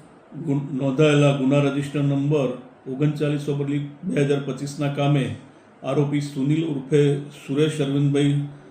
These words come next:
સોલંકી, રહેવાસી તાડિયાપુરા, તાલુકો સાવલીનાને કસૂરવાર ઠેરવેલ, અ, કસૂરવાર ઠેરવી, ઠેરવી સજા કરેલ છે. આરોપીએ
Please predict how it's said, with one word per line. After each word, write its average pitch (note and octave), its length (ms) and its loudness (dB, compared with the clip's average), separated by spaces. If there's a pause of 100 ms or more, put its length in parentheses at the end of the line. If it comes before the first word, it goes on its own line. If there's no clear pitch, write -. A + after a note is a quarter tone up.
(280)
સોલંકી, D3+ 420 2
રહેવાસી C#3+ 420 2
તાડિયાપુરા, C#3+ 840 0 (360)
તાલુકો C#3+ 320 0
સાવલીનાને C#3 840 0 (540)
કસૂરવાર C#3+ 580 2
ઠેરવેલ, D3 460 2
અ, - 760 -12 (120)
કસૂરવાર D3+ 440 0
ઠેરવી, C#3+ 600 2
ઠેરવી D3 260 4
સજા D3 280 2
કરેલ D3 300 2
છે. C#3 440 -2
આરોપીએ C#3 680 0